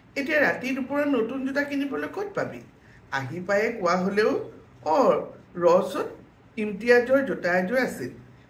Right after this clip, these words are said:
সি পিন্ধাই নাই বুলিব লাগে, এমাহমান পিন্ধিছিল। পিছে তেনেকুৱা ফেশ্বনৰ জোতা বোলে আজিকালি নচলে, মই বিচাৰি চাওঁ ৰ।" খুৰীটিয়ে জোতাযোৰ মোহাৰি মেলি কাগজ এখনেৰে মেৰিয়াই টোপোলাত ভৰাই দিলে।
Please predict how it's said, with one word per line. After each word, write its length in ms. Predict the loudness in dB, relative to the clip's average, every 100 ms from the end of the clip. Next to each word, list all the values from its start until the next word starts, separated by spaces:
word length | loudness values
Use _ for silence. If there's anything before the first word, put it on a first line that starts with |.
| -8
সি 220 | -6 -4
পিন্ধাই 440 | -4 0 0 2
নাই 140 | 2 0
বুলিব 360 | 0 -4 0
লাগে, 420 | 0 0 -6 -12 -16 -20 -8
এমাহমান 560 | -6 -2 -2 0 0 -2
পিন্ধিছিল। 580 | -2 -2 -2 -4 -8 -8 -16 -20 -20 -12
পিছে 220 | -6 -4
তেনেকুৱা 580 | 0 0 0 -2 -2 -2 -2 -2
ফেশ্বনৰ 420 | -4 -2 -2 -2
জোতা 340 | 0 0 0
বোলে 220 | 0 -2 -2
আজিকালি 460 | -2 -2 -4 -2
নচলে, 520 | -2 -4 -4 -4 -4 -4 -14 -20 -20 -6
মই 260 | -2 0
বিচাৰি 480 | 0 -2 -2 0 0
চাওঁ 360 | -2 -4 -2 0
ৰ।" 200 | -2 -4 -12 -20 -20 -20 -20 -20 -10
খুৰীটিয়ে 500 | -2 0 2 2 2
জোতাযোৰ 500 | 2 0 0 0 -4
মোহাৰি 460 | -4 -4 -2 0 0
মেলি 300 | -2 0 -2
কাগজ 480 | -2 -6 -4 -4
এখনেৰে 400 | -4 -4 -2 -2
মেৰিয়াই 380 | -2 -6 -2 -2
টোপোলাত 480 | -2 -10 -8 -6 -6 -6
ভৰাই 260 | -4 -4
দিলে। 320 | -4 -8 -10